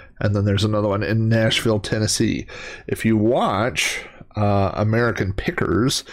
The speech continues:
this is the real store, the Antique Archaeologists. Uh, uh, Mike,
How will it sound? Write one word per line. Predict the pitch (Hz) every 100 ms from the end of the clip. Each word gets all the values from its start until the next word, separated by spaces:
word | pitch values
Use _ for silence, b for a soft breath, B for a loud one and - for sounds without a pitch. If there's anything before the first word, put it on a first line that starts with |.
| B B B
this | - 104 190 -
is | 127 127
the | 131
real | 147 165
store, | - 233 233 143 - - - -
the | 107 104 95
Antique | 107 110 - 127 113
Archaeologists. | 113 - - 76 64 - - - -
Uh, | 98 98 98 98 - B B B B B B -
uh, | - - -
Mike, | 95 107 113 - -